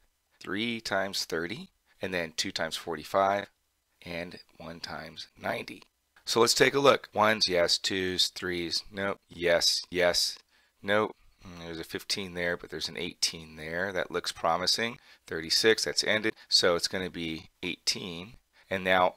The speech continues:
maybe circling it, but I can write down greatest common factor equals eighteen.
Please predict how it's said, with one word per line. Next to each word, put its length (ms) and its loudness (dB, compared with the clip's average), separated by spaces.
maybe 300 0
circling 560 6
it, 160 -2
but 320 8
I 100 -2
can 100 -2
write 200 2
down 260 0
greatest 420 2
common 380 -4
factor 720 2
equals 640 -6
eighteen. 640 -4